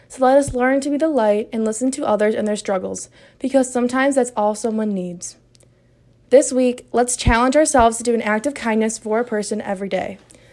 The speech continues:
Text your friends a nice good morning text, thank your teacher or students if a class period was impactful, pay for someone's lunch, give someone a smile in the hallway, listen to a person who may need it, or do something anonymous that will brighten their day.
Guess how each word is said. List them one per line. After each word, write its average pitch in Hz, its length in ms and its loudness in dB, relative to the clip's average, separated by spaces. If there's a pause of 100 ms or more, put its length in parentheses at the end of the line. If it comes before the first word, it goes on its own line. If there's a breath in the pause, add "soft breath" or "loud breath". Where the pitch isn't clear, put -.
(220 soft breath)
Text 254 280 0
your 311 100 2
friends 269 360 2
a 233 100 -4
nice 233 300 0
good 269 160 2
morning 220 280 0
text, 208 400 -6 (400 soft breath)
thank 262 200 4
your 311 100 2
teacher 262 400 2
or 247 160 2
students 220 440 -2
if 208 120 -8
a - 60 0
class 220 360 2
period 240 360 6
was 214 180 -2
impactful, 190 640 -2 (540 soft breath)
pay 247 180 6
for 294 160 2
someone's 285 420 0
lunch, 208 520 -2 (480 soft breath)
give 269 180 8
someone 294 300 4
a 302 60 2
smile 240 360 2
in 247 80 2
the 269 80 0
hallway, 208 560 2 (500 soft breath)
listen 277 280 2
to 285 120 0
a 311 60 6
person 262 400 0
who 247 100 -2
may 262 140 2
need 220 220 2
it, 202 220 2 (380 soft breath)
or - 140 2
do 254 140 4
something 277 280 2
anonymous 226 500 2
that - 180 -4
will 202 80 -2
brighten 202 340 2
their 196 120 -2
day. 180 340 -4